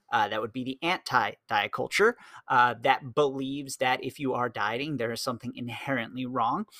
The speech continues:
And then you have the other end of the spectrum, which is diet culture in and of itself that says, if you're not doing these things, there is something wrong.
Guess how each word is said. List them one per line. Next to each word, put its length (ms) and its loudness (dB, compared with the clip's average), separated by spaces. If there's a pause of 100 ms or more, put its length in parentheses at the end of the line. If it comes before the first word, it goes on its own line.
(240)
And 120 2
then 100 4
you 120 4
have 100 2
the 100 4
other 160 8
end 160 4
of 80 4
the 60 0
spectrum, 500 -2
which 160 0
is 160 0 (220)
diet 320 10
culture 280 -2
in 200 -4
and 100 2
of 140 6
itself 460 4
that 180 -2
says, 580 4 (420)
if 220 4
you're 160 4
not 300 6
doing 280 4
these 220 0
things, 320 -2
there 180 4
is 120 -2
something 420 -4
wrong. 320 -4